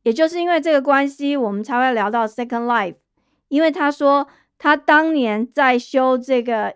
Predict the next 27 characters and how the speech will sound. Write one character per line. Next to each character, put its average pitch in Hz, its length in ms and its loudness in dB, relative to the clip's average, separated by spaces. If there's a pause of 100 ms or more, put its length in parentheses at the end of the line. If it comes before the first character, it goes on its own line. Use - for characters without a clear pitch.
(120)
E 311 220 -2
S 262 400 -2
L 214 360 -2
的 220 240 -2
研 233 220 -2
究 285 160 2
所 233 220 -6
的 196 100 -4
课 262 220 -6
程 220 200 -10
的 202 120 -8
时 196 240 -10
候， 220 280 -8 (520)
刚 311 160 2
好 285 120 2
是 269 320 -4
Second 330 440 0
Life 294 420 0 (400)
最 285 180 4
风 302 320 4
靡 220 200 0
的 214 120 -4
时 208 260 -8
候， 233 280 -4 (460)
所 285 240 4
以 370 160 2
呢， 254 300 0